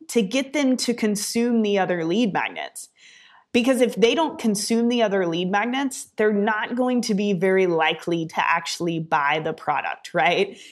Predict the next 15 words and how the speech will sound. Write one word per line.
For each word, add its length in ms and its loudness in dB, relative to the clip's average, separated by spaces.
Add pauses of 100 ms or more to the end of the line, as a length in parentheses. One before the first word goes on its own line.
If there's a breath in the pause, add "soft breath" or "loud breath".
(100)
You 200 2
really 560 2
want 280 2
them 180 0
to 140 0
consume 540 -2
the 100 -4
rest 280 -2
of 100 -4
the 120 -4
information 640 -4
in 120 -6
this 200 -8
mini 300 2
class. 440 -8